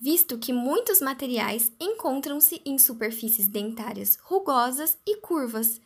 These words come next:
o que caracteriza maior força de atrito,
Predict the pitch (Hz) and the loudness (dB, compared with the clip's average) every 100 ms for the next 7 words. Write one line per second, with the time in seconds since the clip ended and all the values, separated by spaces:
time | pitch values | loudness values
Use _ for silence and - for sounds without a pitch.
0 | _ - - - - 392 427 403 403 - | _ -20 -10 0 2 4 4 2 0 -2
1 | 233 254 240 233 226 254 311 359 254 220 | -2 0 0 -2 -4 -2 0 2 0 0
2 | 233 - 233 208 247 233 277 302 247 226 | -2 -2 2 4 4 2 -6 -6 -6 -8
3 | - | -14